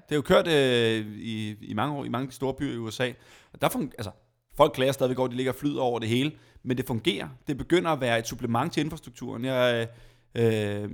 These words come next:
jeg læste nogle tal omkring, altså, øh, hvordan det fungerer fint med Uber. Altså, man kan se langsomt, at det begynder langsomt at spille sammen, også med offentlig transport. Så tager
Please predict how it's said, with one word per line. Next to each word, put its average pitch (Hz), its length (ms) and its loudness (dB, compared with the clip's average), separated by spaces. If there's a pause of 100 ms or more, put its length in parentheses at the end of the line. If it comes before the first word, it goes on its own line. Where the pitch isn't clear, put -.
jeg 127 80 0
læste 143 220 2
nogle 139 100 -4
tal 135 180 0
omkring, 135 340 -6 (100)
altså, 107 260 -10 (100)
øh, 104 400 -8
hvordan 117 240 -4
det 139 100 -4 (600)
fungerer 127 280 -2
fint 165 260 -8
med 139 100 -4
Uber. 165 340 -2 (420)
Altså, 143 180 -4
man 135 120 -2
kan 123 120 -12
se 202 280 0
langsomt, 143 520 -2
at - 140 -12
det 156 80 -8
begynder 165 340 -2
langsomt 156 400 -10
at 147 60 -10
spille 127 220 -6
sammen, 160 280 -2
også 135 200 -4
med 160 120 -2
offentlig 147 340 2
transport. 147 500 -6 (760)
Så - 180 -2
tager 151 220 -2